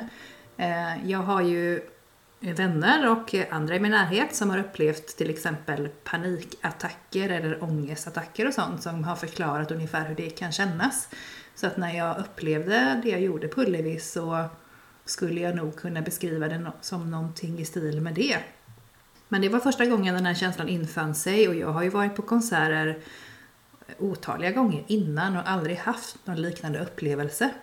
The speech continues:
Jag har aldrig haft problem med höjder eller känt svindel.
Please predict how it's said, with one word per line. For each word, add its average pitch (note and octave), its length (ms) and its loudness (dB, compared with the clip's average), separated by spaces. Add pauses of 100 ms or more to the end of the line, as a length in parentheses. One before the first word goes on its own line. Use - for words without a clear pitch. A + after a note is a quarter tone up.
(360)
Jag F#3 100 2
har F3 80 0
aldrig F3+ 360 2
haft F#3 360 -2
problem D#3+ 380 -2
med D3+ 100 -2
höjder F#3 720 2 (320)
eller F3+ 220 -2
känt D#3+ 320 -4
svindel. F3 880 0